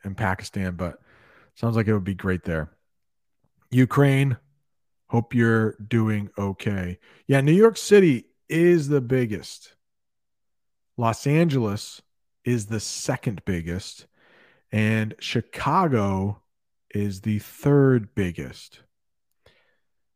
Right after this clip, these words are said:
Philadelphia and Houston are fourth and fifth. I think Houston might be fourth now. I think it used to be,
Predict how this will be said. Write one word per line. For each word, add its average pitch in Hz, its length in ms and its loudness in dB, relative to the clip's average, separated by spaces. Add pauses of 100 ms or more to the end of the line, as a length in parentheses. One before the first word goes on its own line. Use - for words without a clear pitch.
(140)
Philadelphia 170 800 6
and 127 180 -4
Houston 208 640 0 (1040)
are 113 100 -4
fourth 131 460 -2
and 110 160 -6
fifth. - 560 -6 (480)
I 120 60 -10
think 214 180 0
Houston 160 420 -2
might 104 180 -4
be 92 100 -6
fourth 120 480 -2
now. 85 400 -2 (640)
I 175 80 -20
think - 120 -8
it 87 60 -14
used 120 320 2
to 113 80 0
be, 90 420 -2